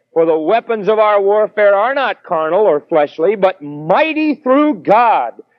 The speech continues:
to the pulling down of strongholds, casting down imaginations and every high thing that exalteth itself against the knowledge of God, and bringing into captivity every thought to the obedience of Christ."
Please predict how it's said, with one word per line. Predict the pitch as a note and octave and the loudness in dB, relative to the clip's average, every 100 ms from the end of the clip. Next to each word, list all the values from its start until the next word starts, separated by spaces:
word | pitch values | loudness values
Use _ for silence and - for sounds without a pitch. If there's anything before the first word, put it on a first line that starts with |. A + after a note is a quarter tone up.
| _ - | _ -4
to | F#3+ | -2
the | E3+ | -2
pulling | - F#3 C4 C#4+ C#4 | -2 0 2 2 0
down | C#4 C#4 | 0 2
of | C#4 A#3+ | -2 -4
strongholds, | - A#3 B3 A3 F#3 D3 A2+ A2 _ _ _ _ _ _ _ _ | -2 0 0 0 0 0 -4 -10 _ _ _ _ _ _ _ _
casting | A3+ B3 B3 A#3 | 0 0 0 -2
down | A#3 | -2
imaginations | A3 G#3 A3 G3+ G#3+ G#3+ - C3+ | -2 -2 0 0 0 -2 -4 -4
and | D3+ D#3+ | -2 0
every | A#3 A#3+ A3+ | 0 2 0
high | F3 A3+ A#3 | 0 -2 0
thing | A3 F#3 D3+ D#3 E3+ - _ _ | -2 -2 -4 -4 -8 -14 _ _
that | - D#3+ | -2 0
exalteth | C#3+ C3 G#3+ A#3 A3 | 0 2 2 2 -2
itself | A3 - F#3+ D#3 D3+ _ _ _ _ | -4 -2 -2 -2 -4 _ _ _ _
against | D#3+ D3 G3 A#3 - | -2 0 0 -2 -2
the | A#3+ | 0
knowledge | A#3 A3+ A3+ F3+ | 2 0 0 -2
of | A3 | -2
God, | D3+ D3 C#3+ C#3 C#3+ _ _ _ - | 0 2 2 -2 -8 _ _ _ -6
and | E3+ E3 C#3 | -4 -4 -2
bringing | G3+ B3+ B3 | -2 -2 -2
into | A#3 G#3+ G3 - - | 0 0 -2 -12 -4
captivity | G3+ F#3+ - C#4+ A#3+ D#3+ E3 | 0 0 2 2 2 2 0
every | F#3+ F#3+ | 2 0
thought | - - D3+ D3 _ _ _ - | 0 0 0 -4 _ _ _ -4
to | |
the | F3+ F3+ | 0 2
obedience | F3 F#3+ F#3 F3 F3 | 2 0 0 -4 -8
of | D#3 | -4
Christ." | G3+ D#3+ - _ _ | -2 -2 -4 _ _